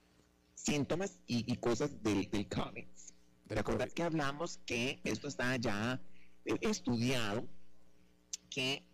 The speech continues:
Speaker 1: ¿te acuerdas que hablamos del síndrome del ano inquieto?
Speaker 2: Sí, habías hablado un reporte sobre el síntoma, ¿qué? El síndrome del ano inquieto. Pues,
Speaker 1: Sí,
Speaker 2: ¿cómo?
Speaker 1: que es una consecuencia del covid,
Speaker 2: Ajá,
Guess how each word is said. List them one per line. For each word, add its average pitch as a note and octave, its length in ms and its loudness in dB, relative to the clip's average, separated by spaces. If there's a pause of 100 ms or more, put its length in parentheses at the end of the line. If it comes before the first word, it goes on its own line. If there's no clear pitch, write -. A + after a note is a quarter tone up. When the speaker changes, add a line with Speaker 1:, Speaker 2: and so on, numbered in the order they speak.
(180)
Speaker 1:
¿te - 80 0
acuerdas A#2 320 2
que D3+ 80 0
hablamos D3 280 0
del C#3 140 0
síndrome D3+ 480 -2
del B2 140 4
ano B2 180 2
inquieto? - 500 0 (680)
Speaker 2:
Sí, C3 540 2
habías C3 360 4
hablado A2+ 300 2
un A#2 100 2
reporte A2+ 500 0
sobre G#2+ 300 -2
el G2+ 100 -4
síntoma, G#2+ 640 -2
¿qué? D3 120 0
El F3+ 100 2
síndrome C3 440 2
del G#2+ 180 0
ano A2 280 2
inquieto. F#2 480 -6
Pues, A2+ 200 -8
Speaker 1:
Sí, - 80 -4
Speaker 2:
¿cómo? - 160 -10
Speaker 1:
que F#2+ 80 -2
es B2+ 80 0
una C#3 140 -2
consecuencia B2 560 -2
del B2 200 0
covid, - 420 -4
Speaker 2:
Ajá, F2+ 500 -6